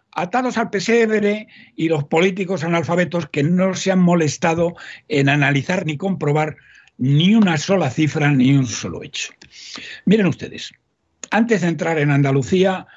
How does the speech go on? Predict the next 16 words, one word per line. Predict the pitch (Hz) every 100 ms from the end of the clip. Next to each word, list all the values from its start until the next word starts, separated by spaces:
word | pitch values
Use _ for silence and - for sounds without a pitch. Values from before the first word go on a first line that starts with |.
| -
voy | - 123 156 170
a | -
referirme | 156 135 156 160 170 175 185 -
a | - 120
las | 120 113
dos | 143 123
glorias, | 131 160 151 147 151 - - - -
eh, | 135 147 -
eh, | - 113 117 - -
en | 143
la | 139 143
que | 139
se | 117 120
basa | 139 - 127
todo | 110 101 -
esto. | - - -